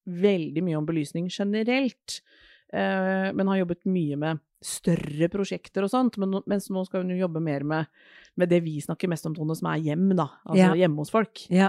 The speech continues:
Speaker 1: Og det var en kjapp og intens samtale med henne, men det var blant annet om på en måte viktigheten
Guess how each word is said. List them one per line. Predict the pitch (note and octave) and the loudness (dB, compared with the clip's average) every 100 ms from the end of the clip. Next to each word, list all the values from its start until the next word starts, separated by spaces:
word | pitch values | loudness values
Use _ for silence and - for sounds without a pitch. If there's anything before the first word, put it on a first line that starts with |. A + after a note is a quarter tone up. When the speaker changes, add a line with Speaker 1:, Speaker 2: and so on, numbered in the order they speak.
| - | 2
Speaker 1:
Og | G3 | 0
det | F#3+ | 2
var | G3 | 2
en | G#3+ | 2
kjapp | - - - | 0 -4 2
og | A3 | 4
intens | A#3 A3 - | 4 4 2
samtale | G#3+ - D#3 F#3+ | 0 2 2 2
med | A3 | 2
henne, | A#3+ F3 G3 | 2 4 2
men | A3 A3 G#3 | 2 0 0
det | G#3+ | 0
var | G#3+ | 0
blant | A3+ - | -2 -2
annet | G#3+ E3 F3 G3 - | -4 -2 -4 -6 -6
om | E3 F3 F#3 | -4 -4 -4
på | G3+ | -4
en | |
måte | F#3+ - F#3 | -4 -2 -2
viktigheten | G3+ - - - C3+ - - F#3 G3+ | -2 -8 -14 -10 -10 -10 -6 -4 -4